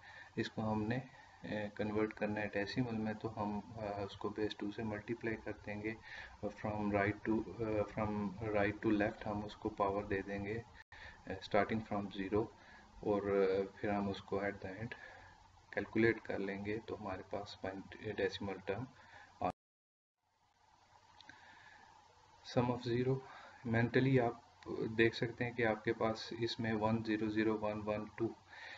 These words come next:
इसमें आपको men-, mentally आप इस तरह से देख सकते हैं कि ज़ीरो ज़ीरो जो आपके पास terms हैं उसके साथ कोई भी चीज़ multiply होगी तो वो answer आपके पास क्या आएगा, ज़ीरो आएगा। So आप उसको छोड़ दें।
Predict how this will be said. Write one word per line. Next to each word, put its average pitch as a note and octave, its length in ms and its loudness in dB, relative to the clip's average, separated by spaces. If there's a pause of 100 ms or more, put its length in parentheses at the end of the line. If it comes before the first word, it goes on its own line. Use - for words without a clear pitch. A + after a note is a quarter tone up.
(140)
इसमें A#2+ 320 2
आपको A#2 840 4 (560)
men-, A2 240 4 (120)
mentally A2 540 2
आप A#2 160 2
इस A2+ 120 -4
तरह B2+ 100 4
से A#2 160 2
देख G#2+ 200 6
सकते A2 300 -2
हैं A2+ 80 -4
कि A#2 100 6
ज़ीरो G#2+ 340 4
ज़ीरो G#2+ 300 4
जो G#2 140 4
आपके G2 220 -2
पास G#2+ 320 -2
terms A2 240 0
हैं A2 80 0
उसके G#2+ 200 -4
साथ G#2+ 160 0
कोई A2 220 2
भी G#2+ 100 2
चीज़ G#2+ 240 0
multiply G2+ 640 0
होगी F#2+ 280 0
तो G2 160 0
वो F#2+ 220 0
answer G2+ 380 -4
आपके - 260 -2
पास - 340 -4
क्या G2 100 -2
आएगा, F#2+ 320 -8 (500)
ज़ीरो A2 340 6
आएगा। F2 240 2
So G2+ 280 -4
आप - 140 -6
उसको G#2 260 0
छोड़ G#2+ 300 2
दें। D3+ 140 -2